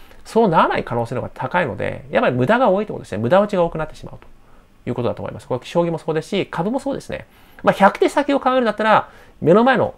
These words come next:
七手八手を、おー、ね、う-、打ち出して、シミュレーションしてね、打ち出して、それを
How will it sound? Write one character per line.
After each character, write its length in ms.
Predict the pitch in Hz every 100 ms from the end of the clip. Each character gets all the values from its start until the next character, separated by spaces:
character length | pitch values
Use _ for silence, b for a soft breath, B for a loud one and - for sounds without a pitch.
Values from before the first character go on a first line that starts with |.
| -
七 240 | 135 185
手 60 | 165
八 140 | -
手 220 | - -
を、 220 | 110 104 - -
お 680 | 117 113 104 104 98 - -
ー、 40 |
ね、 180 | 117 107 - - _ _
う-、 60 | - - _ -
打 80 |
ち 100 | 120
出 100 | 175 -
し 80 |
て、 200 | - - - - -
シ 160 | - 123
ミ 80 | 120
ュ 20 |
レ 60 | 117
ー 20 |
シ 80 | 127
ョ 40 |
ン 60 | 117
し 60 |
て 60 | 127
ね、 140 | 147 - -
打 80 |
ち 100 | 123
出 100 | -
し 100 | 175
て、 260 | - 233 - B B
そ 200 | - -
れ 80 | 247
を 160 | 311